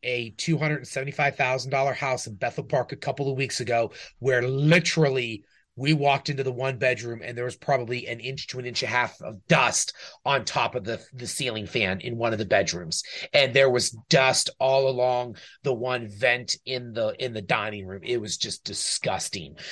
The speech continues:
So you gotta dust, you gotta clean, you gotta make sure that if you're keeping the, uh,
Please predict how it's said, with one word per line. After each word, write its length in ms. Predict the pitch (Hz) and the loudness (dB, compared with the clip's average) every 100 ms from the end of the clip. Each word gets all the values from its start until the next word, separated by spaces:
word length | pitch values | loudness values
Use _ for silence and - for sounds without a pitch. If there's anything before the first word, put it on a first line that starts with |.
| - | -2
So 340 | - - 131 | 4 6 6
you 240 | 120 123 123 | 4 2 2
gotta 420 | 110 156 147 147 | 4 4 4 2
dust, 540 | 135 147 127 120 - - - - | 2 4 6 4 0 -6 -12 0
you 160 | 139 | 2
gotta 340 | 127 139 131 131 | 4 4 4 2
clean, 640 | - - 131 107 90 87 - - | -2 -8 -6 -6 -8 -10 -12 -6
you 140 | 123 123 | 2 4
gotta 280 | 131 135 | 6 4
make 220 | 135 131 131 | 4 4 4
sure 400 | - 143 131 120 | 4 6 6 6
that 200 | 127 117 | 4 4
if 220 | 127 - | 0 0
you're 160 | 127 | -4
keeping 520 | 113 - 139 143 135 120 | -4 -4 -4 -4 -4 -4
the, 280 | 127 123 | -4 0
uh, 220 | 117 110 | 2 2